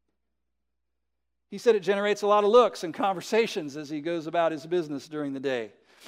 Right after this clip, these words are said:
And that translation is correct. A doulos servant was not a,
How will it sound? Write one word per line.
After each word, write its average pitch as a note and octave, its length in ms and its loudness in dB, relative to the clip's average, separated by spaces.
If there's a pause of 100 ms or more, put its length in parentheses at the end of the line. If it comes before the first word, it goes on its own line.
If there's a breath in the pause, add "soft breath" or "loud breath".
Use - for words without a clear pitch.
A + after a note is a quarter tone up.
(140 soft breath)
And A3 200 -2
that A#3 160 2
translation C#4+ 840 2
is A#3+ 200 -2
correct. B3 680 2 (240 soft breath)
A G#3+ 120 2
doulos A3+ 680 10
servant A3 680 0 (260 soft breath)
was B3+ 160 -10
not F#4 220 10
a, B3 260 8